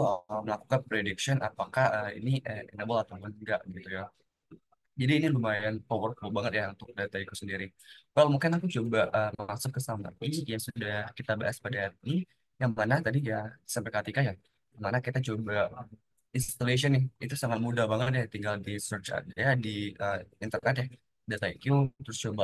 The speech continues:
kita ikuti step by step yang disampaikan Kak Tika, itu mudah banget, tinggal klik dan coba langsung di installation.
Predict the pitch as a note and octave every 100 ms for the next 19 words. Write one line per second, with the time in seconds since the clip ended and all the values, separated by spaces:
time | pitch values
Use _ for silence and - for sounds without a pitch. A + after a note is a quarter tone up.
0 | - - G#2+ G#2 - G2+ B2+ D3+ - C3
1 | A#2 A2 B2+ A2 G#2 - - - G2 F2+
2 | - C3+ C3+ C#3 A#2 C3 A2+ G#2+ F#2+ C3+
3 | C#3 C3+ G#2+ - G#2 - - D3+ C#3 C#3
4 | - - G#2 G#2+ - A2 G#2 G2+ - -
5 | - G2+ F#2+ G#2